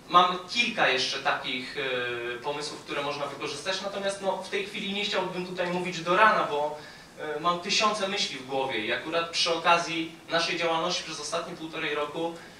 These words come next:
wydarzyło się tak wiele i tak wiele wartościowych, y, rozwiązań wypracowaliśmy, że na pewno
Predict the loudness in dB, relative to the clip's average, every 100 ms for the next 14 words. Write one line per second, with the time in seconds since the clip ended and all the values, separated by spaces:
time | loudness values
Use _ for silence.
0 | -20 -10 2 2 2 0 -2 -2 4 4
1 | 4 2 2 4 2 0 -6 -16 -20 -20
2 | -14 -14 6 6 6 2 0 2 4 4
3 | 4 2 2 4 2 0 -2 -4 -2 0
4 | 0 0 -2 -4 -4 -6 -8 -12 -18 -20
5 | -20 -14 -14 -14 -12 -6 -4 0 0 0
6 | -2 -4 -2 2 4 4 2 2 0 2
7 | 2 0 -2 -2 -4